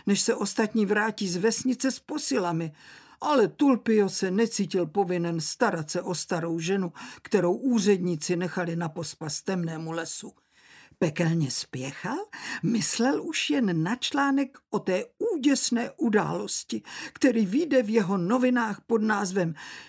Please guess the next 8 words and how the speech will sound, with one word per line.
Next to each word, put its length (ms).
„Nejstarší 840
koltka 560
světa 640
nechána 720
na 200
pospas 560
divé 440
zvěři.“ 640